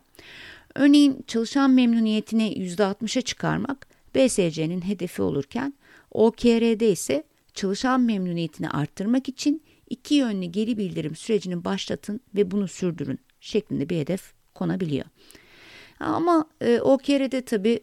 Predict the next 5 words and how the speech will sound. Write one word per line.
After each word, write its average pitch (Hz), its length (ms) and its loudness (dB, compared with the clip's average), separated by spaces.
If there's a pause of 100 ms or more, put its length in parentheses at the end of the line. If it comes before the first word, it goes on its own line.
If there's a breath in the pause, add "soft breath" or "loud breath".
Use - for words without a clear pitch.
bu 233 140 2
hedefler 214 600 0
planlarla 202 680 -2
somutlaştırılıyor. 151 1000 -6 (240)
Yani 185 340 -2